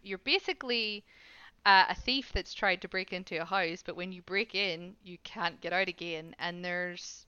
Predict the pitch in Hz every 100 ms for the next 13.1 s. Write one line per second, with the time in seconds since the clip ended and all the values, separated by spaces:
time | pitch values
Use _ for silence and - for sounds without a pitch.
0 | _ - - 185 - 180 - 226 214 190
1 | 175 180 175 - - 294 415 285 220 175
2 | 160 147 143 233 - - _ - - -
3 | - - 202 185 185 185 185 180 190 175
4 | 180 196 185 180 185 - 185 185 170 156
5 | - 294 180 208 - - _ - - -
6 | _ - 185 185 185 185 180 185 - _
7 | _ 202 202 202 214 247 247 254 254 254
8 | 262 254 269 262 254 277 - 320 226 175
9 | 160 175 170 - 233 254 240 175 175 165
10 | 165 180 - - - - - - - -
11 | 1017 - - _ - - _ _ _ _
12 | _ - - - 240 233 202 214 247 226